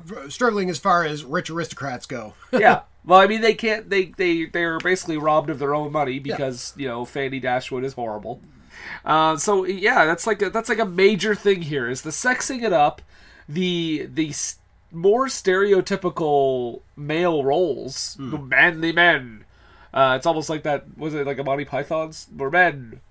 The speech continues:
Speaker 2: we're manly men." That's from something. I thought it
Speaker 1: Men,
Speaker 2: was,
Speaker 1: men, men.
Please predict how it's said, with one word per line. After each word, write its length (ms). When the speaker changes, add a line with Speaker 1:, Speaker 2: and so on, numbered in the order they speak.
Speaker 2:
we're 160
manly 380
men." 500
That's 160
from 120
something. 440
I 60
thought 140
it 20
Speaker 1:
Men, 40
Speaker 2:
was, 80
Speaker 1:
men, 500
men. 360